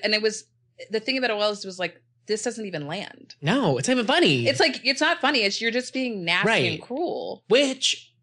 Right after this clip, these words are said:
Speaker 2: not that I'm a fan of nasty and cruel, but nasty and cruel and funny, okay, we can talk.
Speaker 1: Oh, absolutely. That's, that is, <laughs> it's one of my favorite stand-up comedians.
Speaker 2: Right,
Speaker 1: Like,
Speaker 2: like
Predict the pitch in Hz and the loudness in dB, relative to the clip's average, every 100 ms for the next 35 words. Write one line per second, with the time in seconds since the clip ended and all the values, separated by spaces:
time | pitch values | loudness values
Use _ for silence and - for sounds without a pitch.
0 | - 208 214 233 214 190 185 175 165 165 | -4 0 2 2 2 2 0 2 0 0
1 | 165 262 233 185 - 175 175 190 214 - | -2 4 4 4 0 0 2 2 2 2
2 | 196 - 202 180 170 - 175 185 202 170 | 0 6 6 8 4 2 2 2 2 2
3 | 175 175 208 254 - 220 247 214 180 165 | 2 4 4 2 2 0 4 4 4 0
4 | - 285 139 110 - - 349 571 - 392 | 2 2 2 2 -4 0 2 4 2 0
5 | 480 - 269 415 679 302 247 277 - - | 0 2 4 6 4 2 2 2 0 -12
6 | - 240 370 320 359 - - - - 214 | -2 2 2 2 -2 -6 -14 -8 -6 -6
7 | - - - - - - - _ - - | -8 -20 -20 -20 -20 -20 -20 _ -20 -4
8 | 359 330 349 311 277 240 208 285 - - | 0 2 4 2 2 2 2 2 0 -2
9 | 247 233 - 196 269 - 170 190 349 240 | 0 0 -2 -6 -4 0 0 4 6 6
10 | 156 170 175 | 4 4 4